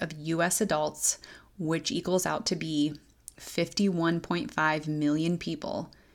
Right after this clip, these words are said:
experienced mental illness in twenty nineteen. But only forty-three point eight percent of them received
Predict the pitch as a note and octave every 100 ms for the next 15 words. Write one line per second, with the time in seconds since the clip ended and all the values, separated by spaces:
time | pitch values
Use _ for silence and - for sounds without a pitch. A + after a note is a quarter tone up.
0 | _ _ F3 - - - D#3 D#3+ E3+ F3
1 | - - - F3 D#3 D#3+ G3+ - D#3+ D#3
2 | D#3 - - D#3 D3+ D3+ - D#3 D#3 D3+
3 | D#3 - - - F3+ D#3+ - _ _ _
4 | _ _ _ _ _ _ _ _ _ _
5 | - _ - F3 E3+ - - F3 E3+ D#3+
6 | D#3 D#3 - - _ _ - F3+ F#3 G3+
7 | G#3 F#3 F3+ - E3+ E3 - - E3 E3+
8 | - - E3+ - - F#3 - - D#3 D3
9 | D3+ D3 D3 - - _ _ _ _ -
10 | E3 - - D3+ D3 D3 - -